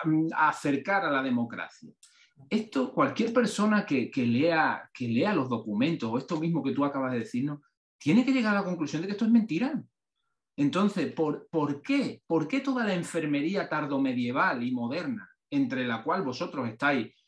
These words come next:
eh, claramente insertos, ¿no? ¿Por qué esa herencia nos queda en el, en el, en el olvido, en el baúl de los recuerdos, y sin embargo estamos todo el día manejando conceptos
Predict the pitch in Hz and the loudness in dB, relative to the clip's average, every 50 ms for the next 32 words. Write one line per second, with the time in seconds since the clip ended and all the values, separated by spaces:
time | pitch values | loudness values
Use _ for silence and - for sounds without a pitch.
0 | _ _ - 110 117 113 113 104 95 - 147 139 143 156 151 151 139 139 151 160 | _ _ -8 -6 -4 -4 -4 -4 -6 -2 0 2 4 4 4 4 4 4 4 4
1 | 156 147 120 131 135 131 127 120 120 120 127 135 131 123 - - 147 139 139 127 | 4 2 2 0 0 0 0 -2 -2 -2 -2 -2 -2 -2 -4 -4 -4 -4 -4 -4
2 | 120 113 113 131 151 185 - - - - _ - 165 156 151 151 - 240 254 269 | -8 -8 -8 -8 -8 -8 -10 -16 -20 -20 _ 2 4 4 4 4 4 4 4 4
3 | 247 - - - - 214 214 - 220 208 185 180 185 196 196 190 - - 180 160 | 4 0 -2 -2 0 0 2 2 2 2 2 4 4 4 2 2 0 -2 -2 -2
4 | 156 143 - - - 156 156 151 143 - - - 185 180 170 165 160 147 147 147 | -2 -2 -6 -10 -8 -4 -4 -4 -4 -4 0 0 2 2 2 2 4 4 2 2
5 | - 151 151 151 147 143 147 - - - _ _ _ _ _ _ - 139 151 151 | 2 -2 -4 -4 -4 -6 -6 -8 -10 -16 _ _ _ _ _ _ -4 -2 2 4
6 | 147 143 139 135 127 156 185 160 160 147 147 143 139 135 135 156 175 165 165 160 | 6 6 6 6 6 6 4 4 4 6 8 8 8 8 8 6 6 6 6 6
7 | 160 147 151 135 123 156 165 165 156 143 139 - - _ _ - 151 143 160 156 | 6 4 2 0 2 2 2 4 2 0 -2 -2 -6 _ _ -4 -2 2 6 8
8 | 143 139 139 135 170 185 190 170 - 190 185 180 160 143 - 175 170 175 165 156 | 8 8 8 8 6 4 2 2 2 2 2 2 0 -2 -2 -2 0 0 0 0
9 | 147 151 175 180 165 151 151 - - _ _ _ - 147 156 147 147 139 - 165 | 0 0 0 0 -2 -2 -4 -8 -16 _ _ _ -6 -2 0 0 0 0 0 -2
10 | 180 196 196 190 - 160 151 147 139 - 202 208 202 - - 143 123 120 - - | 0 0 0 -2 -2 -2 -2 -2 -2 -2 -4 -6 -6 -6 -6 -8 -8 -8 -10 -14